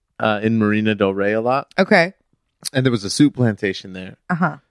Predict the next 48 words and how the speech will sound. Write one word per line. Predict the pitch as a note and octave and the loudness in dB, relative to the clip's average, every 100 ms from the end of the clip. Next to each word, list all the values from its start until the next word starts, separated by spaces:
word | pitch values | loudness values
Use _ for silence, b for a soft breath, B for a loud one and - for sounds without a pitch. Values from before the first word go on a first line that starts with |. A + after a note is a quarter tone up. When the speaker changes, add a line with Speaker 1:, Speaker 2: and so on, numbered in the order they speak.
| _ | _
Speaker 1:
So | - B2 | -2 -2
it's | A#2 | 0
just | B2 - | -2 0
like, | A2+ G#2+ | 0 2
"Well, | A#2+ A#2+ | 2 2
if | - | 0
we're | B2 | -2
gonna | C3 | 0
eat | B2 A#2 | 0 0
somewhere, | - B2 A#2 G#2 | 0 0 0 -2
let's | G2+ - | -6 -18
just | - | -4
go | A2 | 0
there." | G#2 G2+ | 2 0
'Cause | - - | -4 -12
you | G2 | -12
could, | - - - | -12 -18 -4
like | G#2 G2+ | -4 -2
you | C3+ | -2
said, | A3 C3+ - _ _ | -2 -4 -8 _ _
you | - | -14
know, | F2 F#2+ | -12 -8
the | F#2+ | -8
pizza | - G#2+ - | -4 -6 -6
bread, | F2+ G2+ F#2+ F#2 | -4 -2 0 0
all | G2 | 0
that | F2+ | -2
Speaker 2:
So | - A3 | 0 0
Speaker 1:
stuff. | G#3+ | 2
Speaker 2:
good. | F#3 G#3+ D#3+ - _ | 2 2 -2 -8 _
Speaker 1:
But | C#3+ C#3+ | 2 4
I | F#3+ | 2
actually | G3 D#3 E3+ - E3 D3 D3+ D3+ C#3 - _ | 2 2 0 0 0 4 4 4 0 -6 _
<laughs> | - | -14
really | A#2 C#3 B2+ - C#3+ | 2 4 4 2 -2
liked | A2 A#2+ - | 0 -2 0
their | A#2 A2 | 2 2
soups. | - B2 B2+ - _ - _ _ - | 2 0 0 -4 _ -20 _ _ -2
Speaker 2:
I | A3+ | 0
don't | D#4+ F4+ | 2 2
remember. | D4+ A#3+ A#3 A3 G3+ G3 | 4 2 2 4 6 6
Speaker 1:
And | D3+ D3+ | 4 4
they | D#3+ | 2
weren't, | D3 F#3+ G#3+ - _ _ _ | 4 6 4 2 _ _ _
like, | D3 C#3 | 2 2
the | - | 0
chicken | - G3+ G#3+ A3+ | 0 -2 0 0
soup. | G3+ B3 C4 | 0 2 2